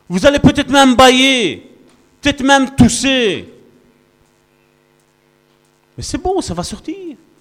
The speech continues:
Et si c'est une manifestation, c'est pas, laissez-vous aller.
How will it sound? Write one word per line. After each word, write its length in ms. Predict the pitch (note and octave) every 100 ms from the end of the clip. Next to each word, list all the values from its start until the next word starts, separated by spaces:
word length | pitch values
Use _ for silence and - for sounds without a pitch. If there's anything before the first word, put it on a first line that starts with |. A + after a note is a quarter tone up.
| _ _ _ _ _ _ _ _ _ -
Et 80 |
si 200 | - -
c'est 500 | - G#3+ G3+ E3 A#2 - - _ _ _ _ _ _ _ _ _ _ _ _ _ -
une 160 | C3+
manifestation, 580 | C3+ C3 - B2+ D#3+ - - _ _
c'est 320 | - - -
pas, 160 | - D3 - _ _
laissez-vous 720 | A2 G#3 A3 G3+ F3 D#3 D3+
aller. 260 | A#2+ A2+